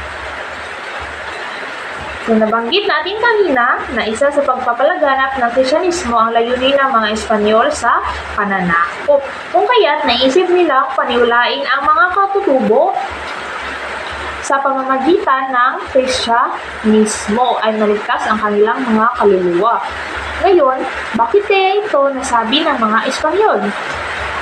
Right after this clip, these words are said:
Tama, upang mapadali ang pagpapalaganap ng Kristyanismo,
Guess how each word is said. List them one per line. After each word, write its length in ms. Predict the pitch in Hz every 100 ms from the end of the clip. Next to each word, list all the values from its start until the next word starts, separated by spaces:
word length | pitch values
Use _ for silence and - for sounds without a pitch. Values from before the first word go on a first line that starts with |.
| - - 214
Tama, 480 | 196 190 202 339 - - - 349
upang 320 | 226 359 370
mapadali 720 | 403 415 415 381 277 294 381 - - -
ang 160 | 233 -
pagpapalaganap 1040 | 254 - 233 226 220 220 214 214 240 -
ng 120 | 277 277
Kristyanismo, 880 | 349 349 392 381 302 226 226 247